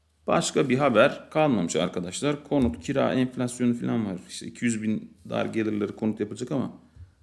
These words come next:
onları konuşmayalım. Çok konuşursak da vaktimiz bitiyor. Şöyle bir hemen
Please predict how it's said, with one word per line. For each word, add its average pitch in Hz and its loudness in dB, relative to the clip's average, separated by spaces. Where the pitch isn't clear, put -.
onları - -2
konuşmayalım. 127 -2
Çok - -10
konuşursak - -4
da 139 0
vaktimiz 101 -6
bitiyor. 101 -6
Şöyle 101 -4
bir 92 -10
hemen 107 -2